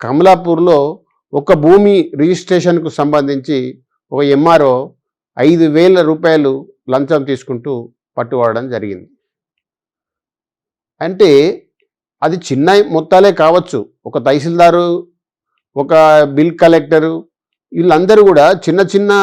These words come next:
అమౌంట్సే కావచ్చు. అదే రోజు ఇంకోటి రాజన్న సిరిసిల్ల జిల్లాలో జరిగిన మరో ఘటనలో పంచాయతీరాజ్ ఇంజనీరింగ్ విభాగంలో పనిచేస్తున్న ఒక సీనియర్ అసిస్టెంట్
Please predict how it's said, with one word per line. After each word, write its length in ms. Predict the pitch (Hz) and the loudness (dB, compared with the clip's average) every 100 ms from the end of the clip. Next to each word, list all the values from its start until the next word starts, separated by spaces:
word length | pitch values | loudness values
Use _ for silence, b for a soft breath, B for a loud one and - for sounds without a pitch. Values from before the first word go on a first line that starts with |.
| 196 180 180 - | 0 -2 -6 -4
అమౌంట్సే 440 | 156 180 196 202 196 | 0 2 2 0 -2
కావచ్చు. 460 | 165 165 - - 107 _ _ _ _ _ _ _ _ | 2 0 0 -6 -20 _ _ _ _ _ _ _ _
అదే 220 | 143 185 | 2 4
రోజు 180 | 208 208 196 | 6 6 2
ఇంకోటి 280 | 185 185 | 0 2
రాజన్న 480 | 185 165 180 190 185 | 4 4 4 2 0
సిరిసిల్ల 440 | 160 160 156 190 180 | -2 -4 -4 -2 0
జిల్లాలో 400 | 160 165 165 160 | 0 2 2 2
జరిగిన 300 | 156 156 151 | 0 0 0
మరో 320 | 139 160 185 | 2 2 2
ఘటనలో 580 | 165 151 123 113 151 269 _ _ _ _ - | 2 0 -2 -4 -6 -12 _ _ _ _ -4
పంచాయతీరాజ్ 540 | 160 185 185 180 175 | 0 4 4 4 2
ఇంజనీరింగ్ 420 | 170 170 160 165 | 2 0 -2 -2
విభాగంలో 420 | 160 156 151 151 | 0 0 0 -2
పనిచేస్తున్న 640 | 139 139 135 143 131 - 139 | -4 -4 -6 -6 -8 -8 -8
ఒక 160 | 131 131 | -6 -8
సీనియర్ 500 | - 170 196 196 160 | -12 -6 -4 0 -2
అసిస్టెంట్ 400 | - 135 107 | -2 -8 -12